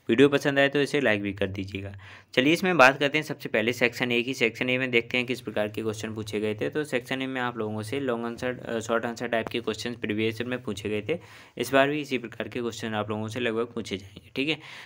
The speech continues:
तो प्रत्येक प्रश्न जो रहेगा वो पाँच अंकों का रहेगा। तो देखते हैं पहला क्वेश्चन क्या है। पहला क्वेश्चन है कि describe the following in short, मतलब शॉर्ट नोट्स के बारे में, शॉर्ट नोट्स के तरीके से इनको बताना है।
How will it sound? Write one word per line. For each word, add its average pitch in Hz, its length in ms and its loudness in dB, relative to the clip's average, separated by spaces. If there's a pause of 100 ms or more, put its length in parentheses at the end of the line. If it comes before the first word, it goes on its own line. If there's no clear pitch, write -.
(120)
तो 113 100 2
प्रत्येक 120 280 4
प्रश्न 151 220 -6
जो 160 100 -2
रहेगा 135 300 -2
वो 143 140 -2
पाँच 110 260 0
अंकों 107 220 -4
का 123 120 -2
रहेगा। 95 380 -2
तो 98 160 -10
देखते 107 260 -4
हैं 139 80 -8
पहला 113 240 2
क्वेश्चन 120 340 -4 (140)
क्या 107 140 0
है। - 500 -10 (140)
पहला 123 180 8
क्वेश्चन 147 300 -2
है 151 100 -6
कि 156 140 -2
describe 127 420 0
the 147 80 -2 (100)
following 113 360 -2
in 143 140 -12
short, 104 240 -2
मतलब 127 260 -6
शॉर्ट 123 260 -4
नोट्स 117 200 -8
के 123 120 -4
बारे 110 240 2
में, 120 260 -10
शॉर्ट 110 300 -4
नोट्स 110 240 -6
के 117 120 -4
तरीके 104 300 -4
से 117 100 -6
इनको 113 200 -8
बताना 98 420 -6
है। 95 180 -14